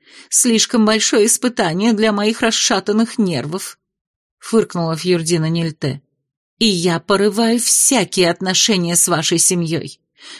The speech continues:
Какое счастье, что мой Антер не женился на вашей внучке и теперь никак не будет замешан в этом скандале". Бруно неожиданно расхохотался, заставив окружающих с недоумением на него посмотреть.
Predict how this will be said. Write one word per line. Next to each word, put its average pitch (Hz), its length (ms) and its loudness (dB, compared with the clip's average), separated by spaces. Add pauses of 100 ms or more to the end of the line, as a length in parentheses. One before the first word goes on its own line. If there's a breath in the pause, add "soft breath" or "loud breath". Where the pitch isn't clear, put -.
(120 loud breath)
Какое 277 400 2
счастье, - 460 0
что 226 200 0
мой 202 260 -2
Антер 226 380 0
не 214 160 2
женился 202 460 0
на 185 120 0
вашей 185 280 0
внучке 151 580 -6 (400 soft breath)
и 202 120 0
теперь 185 380 -2
никак 180 580 -4
не 185 140 -4
будет 175 320 0
замешан 190 640 0
в 185 60 -4
этом 202 280 -2
скандале". 156 800 -4 (880)
Бруно 233 540 0
неожиданно 208 720 0
расхохотался, 226 920 -2 (480 soft breath)
заставив 196 560 0
окружающих 185 800 -2
с - 80 -2
недоумением 175 720 -2
на 165 60 -2
него 170 240 -4
посмотреть. 156 800 -4